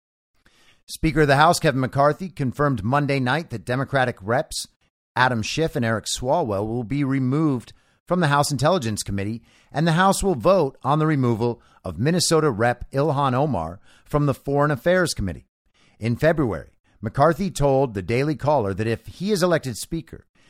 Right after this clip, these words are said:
that he intends to strip Omar from the Foreign Affairs Committee and Swalwell and Schiff from the Intelligence Committee.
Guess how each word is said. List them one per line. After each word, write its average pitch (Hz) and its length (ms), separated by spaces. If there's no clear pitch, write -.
that 131 140
he 170 120
intends 160 400
to 123 100
strip - 420
Omar 127 400
from 139 240
the 117 80
Foreign 110 340
Affairs 95 340
Committee 101 360
and 123 160
Swalwell 120 580
and 113 100
Schiff - 440
from 120 180
the 123 120
Intelligence 127 540
Committee. 78 300